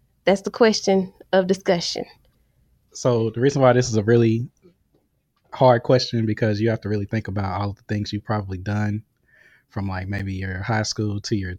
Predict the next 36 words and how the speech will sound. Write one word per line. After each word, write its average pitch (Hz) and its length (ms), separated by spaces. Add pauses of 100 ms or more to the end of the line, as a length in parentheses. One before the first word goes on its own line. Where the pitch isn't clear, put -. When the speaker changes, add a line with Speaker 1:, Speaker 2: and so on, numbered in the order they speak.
(160)
Speaker 2:
twenties, 120 760
where 101 140
you 101 120
in 98 140
your 98 100
twenties 107 360
now, 107 280
or 95 160
wherever 101 320
you 98 140
are 92 160
in 101 200
life. 104 360 (560)
So 113 360 (260)
<clears throat> 127 460
let's 123 160
think 135 160
about, 113 280
like, 101 420 (760)
cheating. 95 460 (1300)
Now, 135 200
sometimes 156 560
we 147 80
can 127 160
bro 123 160
about 110 260
cheating 113 340
and 104 80
it 113 120
can 110 80
be 107 140
more 104 260
like 98 320
something 101 440
minor, 101 400
right? 113 260